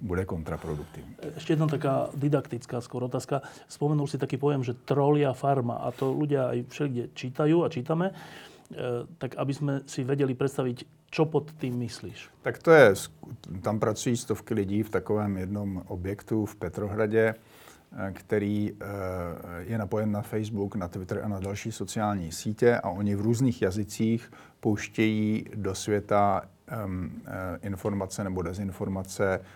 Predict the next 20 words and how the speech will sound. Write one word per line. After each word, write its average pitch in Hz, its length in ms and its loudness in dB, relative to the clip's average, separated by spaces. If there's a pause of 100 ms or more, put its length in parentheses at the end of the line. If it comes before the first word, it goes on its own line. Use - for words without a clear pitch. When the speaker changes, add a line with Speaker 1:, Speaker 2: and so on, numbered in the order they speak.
(160)
Speaker 1:
přes - 320 2
facebookové 101 680 0
posty. - 480 -8 (640)
A - 60 -10
dělají 107 300 4
to 120 120 2
buď 110 240 0
tak, 98 260 2
že 104 140 -2
vytvářejí 104 540 2
falešné 101 500 -4
identity, 107 540 0
to 98 120 -6
znamená, 95 300 -4
že 98 60 -6
si 101 120 -6
vy-, 87 160 -2
vymýšlejí 98 580 -2
li-, 92 220 -2
lidi 101 480 2